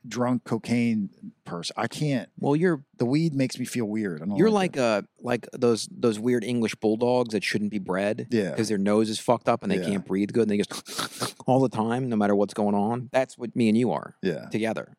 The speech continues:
Speaker 1: Yeah.
Speaker 2: You know what I mean? I, I don't really care about weed. It's just, like, w-, eh, weed culture is so fucking annoying.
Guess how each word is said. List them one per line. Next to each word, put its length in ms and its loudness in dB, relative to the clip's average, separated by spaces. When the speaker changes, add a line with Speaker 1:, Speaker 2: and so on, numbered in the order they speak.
Speaker 1:
Yeah. 240 -10
Speaker 2:
You 80 -8
know 100 0
what 40 0
I 40 0
mean? 280 -2
I, 260 0
I 80 2
don't 100 0
really 160 4
care 280 0
about 240 2
weed. 220 2
It's 80 -2
just, 140 -4
like, 240 -2
w-, 100 -12
eh, 480 -14
weed 420 2
culture 540 0
is 160 -4
so 460 0
fucking 380 -6
annoying. 400 -12